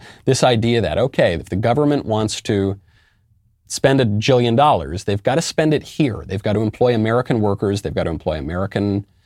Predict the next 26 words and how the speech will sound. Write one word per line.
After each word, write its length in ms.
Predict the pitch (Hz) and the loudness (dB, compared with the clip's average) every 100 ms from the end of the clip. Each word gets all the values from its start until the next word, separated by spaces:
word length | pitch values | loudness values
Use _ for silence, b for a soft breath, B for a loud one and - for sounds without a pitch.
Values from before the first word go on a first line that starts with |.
| _ _ _ _ | _ _ _ _
factories 640 | - 123 107 - 113 101 | 0 2 2 0 -2 -2
and 80 | 98 | -2
producers. 560 | 92 92 92 - 90 95 | -2 0 0 0 -4 -2
Yes, 280 | 95 104 - | 0 0 -2
it's 100 | - | -4
gonna 160 | 123 | -2
cost 340 | 110 110 101 - | 0 0 0 -2
a 40 | |
little 180 | 95 95 | -2 0
bit 160 | 98 | -2
more 160 | 73 95 | -2 -2
money. 320 | 90 85 85 | 0 0 -2
First 240 | 85 101 - | -2 -2 -2
of 60 | |
all, 100 | 87 | -6
they're 80 | 82 | -4
spending 260 | - 95 85 | -4 -4 -4
trillions 380 | - 101 87 | -4 -2 -2
of 80 | 87 | -4
dollars 300 | 87 85 85 | -2 -2 -4
already, 340 | 80 87 80 80 | -6 -6 -6 -6
so 140 | 82 | -6
give 140 | 98 | -4
me 80 | 90 | -4
a 60 | 76 | -4
break. 340 | 90 - - | -4 -4 -6